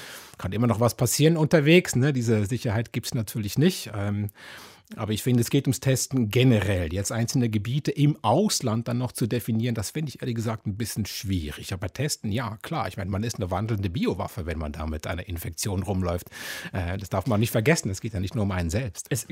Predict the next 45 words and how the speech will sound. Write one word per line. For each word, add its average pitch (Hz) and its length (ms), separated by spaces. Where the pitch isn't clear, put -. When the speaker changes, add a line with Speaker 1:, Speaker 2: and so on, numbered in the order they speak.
Speaker 2:
bei 123 200
dem, 123 280
äh, 113 240
Thema 131 300
Rückkehrer 151 440
gibt's - 220
jetzt 117 240
zwei, 120 320
äh, 107 220
grobe 135 320
Linien, 156 320
sag 147 160
ich 156 140
mal. 147 180
Also 113 180
die 110 120
Regelung, 120 240
die 110 60
es - 100
jetzt 127 180
gibt, 147 300
heißt, 117 400
äh, 113 140
man 110 220
begibt 113 280
sich 117 140
in 107 60
Quarantäne, 110 760
ähm, 120 260
wenn 113 80
man 107 120
sich 87 140
nicht - 140
testen 131 320
lässt, 165 220
Speaker 1:
Ja. 117 100
Speaker 2:
freiwillig 160 460
und 107 100
es - 60
auch 104 60
nicht 104 120
selber 104 200
bezahlt. - 520
Speaker 1:
Mhm. 110 220
Speaker 2:
Ähm, 120 420